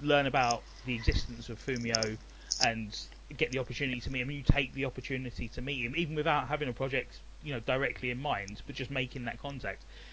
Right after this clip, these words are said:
And then, as, as we said earlier as well, for Liminal Eleven, you talked about the speed of getting the project underway, but for them, I'd imagine if the idea comes from you, who has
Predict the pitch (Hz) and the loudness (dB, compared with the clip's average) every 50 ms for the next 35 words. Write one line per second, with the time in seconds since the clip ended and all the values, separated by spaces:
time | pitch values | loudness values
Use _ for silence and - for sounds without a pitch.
0 | - - - 147 156 160 156 160 160 156 151 147 143 131 - - - - - - | -12 -4 -4 -2 2 4 4 2 2 0 -4 -6 -8 -8 -12 -16 -16 -16 -18 -18
1 | - - - - - - - 175 185 156 - 160 170 139 151 147 - 170 139 165 | -18 -18 -18 -16 -10 0 4 4 4 6 8 6 6 6 6 4 4 6 6 8
2 | 170 165 139 123 117 113 - 175 151 127 110 95 - - 165 156 151 151 160 160 | 6 6 4 2 0 0 2 2 2 2 2 0 0 2 4 4 4 4 2 0
3 | 160 147 135 135 143 156 160 - - 110 98 95 95 101 - - - - - - | 0 0 0 4 6 6 4 4 2 -6 -6 -6 -10 -12 -12 -14 -16 -16 -16 -16
4 | - - 127 120 - 160 131 123 - - 139 123 139 - - - - - 170 151 | -12 -12 -8 -4 -4 -4 -4 -2 2 2 2 2 2 -2 -2 -2 0 2 2 2
5 | 156 139 117 127 113 - - 143 123 120 117 123 120 - 135 117 123 - - 110 | 2 0 -2 -4 -4 0 0 0 0 0 -4 -4 -2 0 0 0 0 -2 -4 -4
6 | 123 120 113 117 120 135 123 104 92 90 85 - - - - - - - - - | -6 -4 -2 0 2 4 4 2 2 -4 -10 -14 -16 -16 -18 -18 -18 -18 -18 -12
7 | - - 147 139 127 - - - - - - 160 135 165 185 165 135 110 104 101 | -4 0 0 0 0 -2 -10 -16 -8 0 2 2 4 6 6 6 4 4 0 -4
8 | 101 104 104 - - - - 127 131 127 139 139 135 131 139 131 139 131 117 120 | -6 -8 -10 -12 -16 -10 -2 -2 0 0 2 4 4 4 4 2 0 0 0 0
9 | 120 117 117 - - - - - - - - - - - - - - - - - | -2 -4 -6 -8 -12 -18 -18 -18 -18 -18 -18 -18 -18 -18 -18 -18 -18 -12 -6 -4
10 | 143 - - - 156 151 156 147 151 139 - - 143 135 131 - - 139 139 147 | -4 -4 0 4 4 6 6 6 4 2 0 -2 -4 -4 -4 -6 -6 -6 -2 2
11 | 170 180 156 127 113 107 107 110 123 131 - - - - - - - 127 120 120 | 4 6 6 6 4 2 0 0 -2 -4 -6 -10 -16 -18 -14 -10 -6 -4 -4 -2
12 | - 123 117 117 117 117 113 107 - - | 2 2 2 2 2 0 -2 -2 0 0